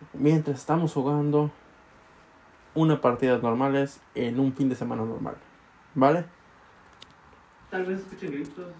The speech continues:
Speaker 2: una
Speaker 1: Tal vez.
Speaker 2: queja.
Speaker 1: Sí, güey, no mames. Pero es para que todo suene más, mm, realista
Speaker 2: Ujú.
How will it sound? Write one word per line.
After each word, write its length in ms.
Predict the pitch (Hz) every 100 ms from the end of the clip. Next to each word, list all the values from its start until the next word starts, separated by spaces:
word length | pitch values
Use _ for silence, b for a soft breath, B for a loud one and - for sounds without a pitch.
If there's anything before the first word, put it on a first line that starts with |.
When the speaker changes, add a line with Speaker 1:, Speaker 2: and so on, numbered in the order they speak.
| -
Speaker 2:
una 140 | 160 151
Speaker 1:
Tal 120 | -
vez. 180 | 208 196
Speaker 2:
queja. 220 | 156 - - -
Speaker 1:
Sí, 260 | - 180 190
güey, 220 | 143 123 139
no 60 | 139
mames. 320 | 175 160 160 - B B B
Pero 160 | - 180
es 120 | 180
para 200 | - 208
que 100 | 185
todo 240 | 170 226 226
suene 260 | 190 180
más, 800 | 175 185 185 165 - - - - - - - - - -
mm, 720 | 147 143 139 139 135 131 127 131 131 - _ - - -
realista 640 | 151 135 143 208 - 330 392 - - - - - - - - - - - - -
Speaker 2:
Ujú. 280 | 202 233